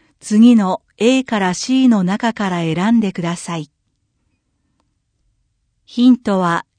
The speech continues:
一番春トピ三の中にあります。A、芸術。B、文化。C、展示。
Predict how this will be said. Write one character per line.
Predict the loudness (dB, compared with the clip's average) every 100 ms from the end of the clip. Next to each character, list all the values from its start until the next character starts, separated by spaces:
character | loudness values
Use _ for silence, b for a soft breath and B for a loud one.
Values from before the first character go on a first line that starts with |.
| -12
一 | -10 -6 -4
番 | -2 0 -2
春 | -4 0 0
ト | 0 -2 -8
ピ | -8 -10 -12 _
三 | -14 -4 0 4
の | 4
中 | 4 0 -2
に | -2 -2
あ | -2
り | -4 -6
ま | -8
す。 | -16 -20 _ _ _ _ _ _ _ _ _ _ _ _ _ _ -6
A、 | 0 0 -2 -6 _ _ _ _ -6
芸 | -2 0 0
術。 | -2 -4 -6 -16 _ _ _ _ _ _ _ _
B、 | -4 -2 0 -4 -10 _ _ _ 0
文 | 4 4 2
化。 | -4 -16 -18 _ _ _ _ _ _ _ _ _
C、 | -12 -2 0 0 -4 -14 _ _ _ _
展 | -6 0 2 0
示。 | -2 -10